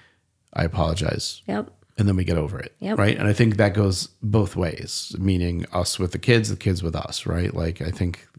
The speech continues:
Speaker 1: that's a good thing.
Speaker 2: Then I think sometimes, like, they're eighteen. They're gonna be nineteen
Speaker 1: Well,
Speaker 2: in November.
Speaker 1: yeah.
Speaker 2: They're younger than their age group of friends.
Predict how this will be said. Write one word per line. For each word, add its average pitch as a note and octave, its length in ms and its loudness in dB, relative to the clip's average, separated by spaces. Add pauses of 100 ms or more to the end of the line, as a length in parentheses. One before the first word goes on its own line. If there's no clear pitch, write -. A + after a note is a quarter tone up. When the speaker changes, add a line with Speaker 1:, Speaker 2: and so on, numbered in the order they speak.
Speaker 1:
that's F#2 240 0
a - 20 -2
good D#2 280 -2
thing. - 260 -8 (360)
Speaker 2:
Then C#4+ 200 6
I F#4+ 140 4
think A#3 280 4
sometimes, G3+ 600 0
like, E3+ 220 2 (1000)
they're G#3 420 2
eighteen. E3+ 640 -2 (300)
They're E3+ 120 0
gonna F#3 140 2
be F3+ 140 0
nineteen E3 500 2
Speaker 1:
Well, A#2+ 140 10
Speaker 2:
in E3+ 60 4
November. D#3 600 0
Speaker 1:
yeah. - 180 2
Speaker 2:
They're F3 200 4
younger G3 500 2
than G3 220 2
their F3+ 400 2
age E3 340 2
group D#3+ 320 2
of D#3 160 0
friends. D3+ 640 2